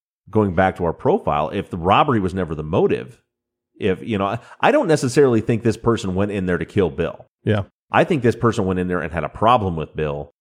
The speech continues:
Speaker 1: and was going to confront Bill and was going to threaten Bill. And I think he just didn't get out of Bill whatever he wanted throughout that period of time. And I don't think it was money.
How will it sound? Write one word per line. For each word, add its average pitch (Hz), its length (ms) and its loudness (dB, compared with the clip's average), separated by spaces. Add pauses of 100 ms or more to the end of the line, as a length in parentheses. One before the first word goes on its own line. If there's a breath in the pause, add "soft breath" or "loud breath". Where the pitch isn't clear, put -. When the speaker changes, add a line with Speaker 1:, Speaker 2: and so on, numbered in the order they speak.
(180)
Speaker 1:
and 85 140 -2
was 73 120 -4
going 80 220 -2
to 76 80 -10
confront 110 500 -2
Bill 76 360 -2 (200)
and 87 80 -6
was 82 140 -2
going 80 200 -4
to 76 80 -8
threaten 104 520 0
Bill. 78 400 -4 (260)
And 90 140 0
I 87 80 2
think 87 260 -4 (120)
he 98 260 -2
just 82 260 -2
didn't 104 300 2
get 110 240 2
out 104 200 4
of 85 140 -2
Bill 107 160 4
whatever 92 360 2
he 101 120 -2
wanted 87 640 -2 (280)
throughout 98 420 0
that 90 240 -2
period 90 300 -2
of 67 80 -16
time. 113 240 -2
And 95 80 -2
I 101 60 2
don't 135 340 2
think 104 120 0
it 95 40 -4
was 92 160 -4
money. 156 360 -4